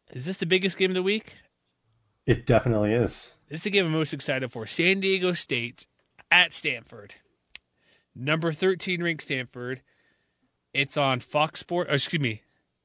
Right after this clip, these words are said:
Speaker 1: F S one. I apo-, apologies, not Fox Sports one, F S one. <laughs> I should say that's the official, uh, name there. So here's the thing. What we know about Stanford: Bryce Love, clearly there. David Shaw, great coach.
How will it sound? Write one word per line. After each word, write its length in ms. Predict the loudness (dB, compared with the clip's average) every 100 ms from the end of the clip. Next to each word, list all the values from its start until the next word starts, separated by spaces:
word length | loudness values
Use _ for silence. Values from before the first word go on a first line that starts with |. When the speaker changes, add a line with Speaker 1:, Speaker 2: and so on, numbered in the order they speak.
| _
Speaker 1:
F 220 | 2 4 2
S 280 | 0 0
one. 300 | -2 0 0
I 60 | -4
apo-, 240 | -4 -4
apologies, 640 | -2 2 4 4 0 -8 -6
not 200 | -6 -6
Fox 280 | -6 -6 -8
Sports 260 | -12 -10
one, 160 | -12 -14 -8
F 240 | -8 -4
S 280 | -4 -4 -12
one. 380 | -14 -14 -18 -20 -20
<laughs> 140 | _ -8
I 80 | -8
should 240 | -8 -10 -12
say 320 | -10 -8 -6
that's 220 | -10 -8
the 80 | -12
official, 520 | -10 -10 -10 -12 -8
uh, 260 | -8 -8 -10 _ _ -20 -20 _ _ -6
name 300 | 0 2 0
there. 180 | -4
So 600 | -4 0 2 4 2 -2 _ _ _ _ _
here's 240 | -2 0 -2
the 60 |
thing. 200 | -8 -10
What 200 | -4 -4
we 100 | -2
know 80 | -4
about 220 | -6 -8
Stanford: 460 | -8 -10 -10 -14 -6
Bryce 280 | -2 -2 0
Love, 380 | 2 0 -2 _ _
clearly 340 | -4 -2 -2 -2
there. 220 | -4 -2
David 280 | 0 -2 -2
Shaw, 220 | -2 -2
great 460 | -6 -4 -2 -2
coach. 520 | -2 -4 -4 -8 -12